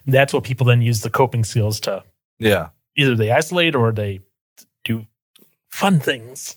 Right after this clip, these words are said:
Speaker 2: Yeah.
Speaker 1: <laughs>
Speaker 2: So, but I mean, yeah, I guess I would say if you keep yourself busy to the point where it's like you literally don't have time to do anything to
Speaker 1: Yeah.
Speaker 2: help yourself
Speaker 1: It's
Speaker 2: in a way, then it's probably not that good.
Speaker 1: Yeah. I mean, but keeping busy sometimes is fine, especially if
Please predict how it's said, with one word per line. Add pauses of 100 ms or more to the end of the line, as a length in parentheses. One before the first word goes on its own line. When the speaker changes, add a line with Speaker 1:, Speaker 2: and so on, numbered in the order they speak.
Speaker 2:
Yeah.
Speaker 1:
<laughs> (540)
Speaker 2:
So,
but
I
mean,
yeah,
I
guess
I
would
say
if
you (680)
keep
yourself (280)
busy
to
the
point
where
it's
like
you
literally
don't
have
time
to
do
anything (300)
to
Speaker 1:
Yeah.
Speaker 2:
help
yourself
Speaker 1:
It's
Speaker 2:
in
a
way,
then
it's
probably
not
that
good. (460)
Speaker 1:
Yeah. (500)
I
mean,
but
keeping
busy
sometimes
is
fine,
especially
if